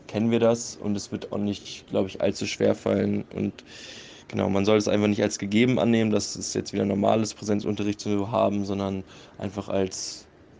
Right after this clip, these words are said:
kleinen Versuch und immer im Hinterkopf zu haben, es kann immer passieren, dass, äh, ja, die Zahlen steigen und man wieder Online-Unterricht hat.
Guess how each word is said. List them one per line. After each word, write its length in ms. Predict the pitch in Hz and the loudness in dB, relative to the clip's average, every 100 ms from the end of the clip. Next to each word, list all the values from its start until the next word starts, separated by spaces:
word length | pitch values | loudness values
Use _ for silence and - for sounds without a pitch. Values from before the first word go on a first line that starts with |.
| - - - | -20 -20 -4
kleinen 440 | 110 101 101 98 - - - - - | 0 0 0 -6 -12 -20 -20 -20 -6
Versuch 380 | 107 104 123 120 | -4 0 0 2
und 100 | 113 | 0
immer 180 | 110 104 | 4 4
im 100 | 104 | 2
Hinterkopf 580 | 110 104 104 - - | 2 2 0 -6 -14
zu 140 | - 104 | -4 0
haben, 460 | 101 98 98 101 - | 2 2 0 -4 -6
es 120 | - | -6
kann 200 | 104 101 | -4 -2
immer 180 | 101 98 | -2 -2
passieren, 720 | - 95 95 - 107 98 92 | -4 -6 -6 -2 0 0 0
dass, 420 | 95 - - - - - - - - - - - - | -2 -2 -10 -12 -18 -20 -20 -20 -20 -20 -20 -20 -10
äh, 480 | 104 98 98 101 98 101 - | -8 -6 -4 -4 -6 -12 -6
ja, 200 | 110 110 | 0 0
die 100 | 101 | 0
Zahlen 280 | - 101 104 | 0 2 2
steigen 580 | - 110 110 127 135 - | 4 4 6 2 -2 -4
und 140 | - 120 | -2 0
man 160 | 110 | 0
wieder 160 | 113 - | 2 2
Online-Unterricht 600 | 131 107 101 - - - | 4 2 0 -4 -6 -4
hat. 220 | - | -6